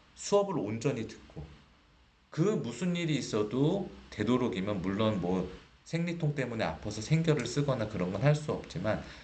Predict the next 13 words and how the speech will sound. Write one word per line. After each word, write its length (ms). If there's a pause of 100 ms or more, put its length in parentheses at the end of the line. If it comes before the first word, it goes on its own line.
(200)
되도록이면 880 (160)
학교를 420
빠지지 380
않고 220
성실한 500
학교 240
생활을 440
할 120
수 160
있도록 460 (840)
유도해 520
주시는 420
것이 480